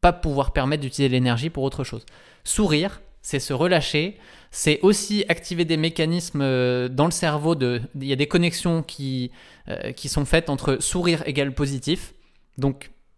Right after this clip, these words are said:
on va faker, on va hacker un petit peu notre cerveau avec ça, mais sourire peut diminuer la sensation de fatigue. Souriez, euh, vous pouvez sourire tout seul, hein, mais souriez aux spectateurs,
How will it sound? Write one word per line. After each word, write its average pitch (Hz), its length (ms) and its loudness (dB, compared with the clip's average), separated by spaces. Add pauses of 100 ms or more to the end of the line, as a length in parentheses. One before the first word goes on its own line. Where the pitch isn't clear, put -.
(420)
on 135 60 0
va 123 120 4
faker, 175 540 4
on 131 100 -2
va 120 300 2 (140)
hacker 190 300 4
un 156 100 2
petit 147 120 -8
peu 147 120 -4
notre 135 180 -2
cerveau 131 260 -2
avec 120 200 0
ça, 170 160 4
mais 170 240 2 (320)
sourire 165 500 2
peut 147 320 2
diminuer 156 480 2
la 147 80 4
sensation 139 420 -2
de 131 60 -2
fatigue. 151 420 0 (320)
Souriez, 156 760 2
euh, 120 240 -6
vous - 80 -8
pouvez 165 180 2
sourire 147 280 0
tout - 120 -6
seul, 170 220 4
hein, 147 100 -2 (340)
mais 135 140 2
souriez 143 560 0
aux 143 80 -2
spectateurs, 151 800 2